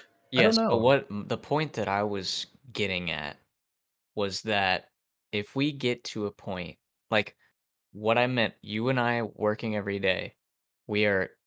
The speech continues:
Speaker 2: testing things. People are gathering data from the work that we're doing. They're saying, "How can we make this more efficient?" And what they don't catch, you tell them about, "This isn't working. We need a better way to do it."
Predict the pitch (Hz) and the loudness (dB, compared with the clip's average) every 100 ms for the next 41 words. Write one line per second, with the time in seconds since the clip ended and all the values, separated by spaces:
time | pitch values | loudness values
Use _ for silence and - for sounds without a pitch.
0 | - - 127 - 104 95 - 85 - - | -2 2 2 2 -2 -4 -6 -6 -6 -12
1 | - - 117 127 120 107 107 104 101 95 | -8 -4 -2 0 0 0 0 0 -2 -4
2 | 90 98 101 90 90 - 95 90 98 107 | -2 2 2 2 -2 -6 -6 -6 -2 -2
3 | 104 - 85 92 117 120 110 98 76 - | -2 -6 -4 -2 -2 -2 -2 -4 -4 -12
4 | - _ _ _ _ 101 101 - 107 101 | -20 _ _ _ _ -2 0 0 2 0
5 | 95 90 - - 107 104 110 98 92 87 | -2 -6 -8 0 0 0 -4 -2 -2 -2
6 | 87 - 95 85 - 104 - 82 73 _ | -6 -6 -4 -6 -4 -4 -2 -6 -10 _
7 | 101 101 107 90 104 127 139 113 - 107 | -4 0 -2 -2 2 4 4 2 -2 -2
8 | 92 90 - - 101 107 - 110 113 95 | 0 0 -6 -8 -8 -6 -2 0 0 -2
9 | 90 82 87 - - - 110 - 117 107 | -8 -8 -6 -6 -8 -6 -2 -2 -2 -4
10 | 107 - 98 92 98 95 - _ _ _ | -6 -4 -4 -4 -6 -6 -10 _ _ _
11 | - 101 98 98 95 101 95 92 92 90 | -8 -4 -2 -2 -2 -2 0 0 -2 -2
12 | 87 104 113 92 78 - | -4 -6 -4 -4 -4 -8